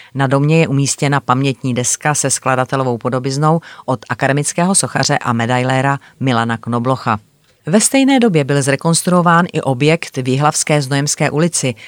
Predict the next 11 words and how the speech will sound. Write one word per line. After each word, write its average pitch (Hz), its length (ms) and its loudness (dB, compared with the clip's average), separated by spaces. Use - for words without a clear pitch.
a 135 100 0
v 127 40 0
roce 151 240 0
dva 135 160 -2
tisíce 214 400 -2
šest - 420 -2
tu 160 100 -4
byla 156 160 2
instalována 151 800 2
stálá 160 500 2
expozice 156 600 -2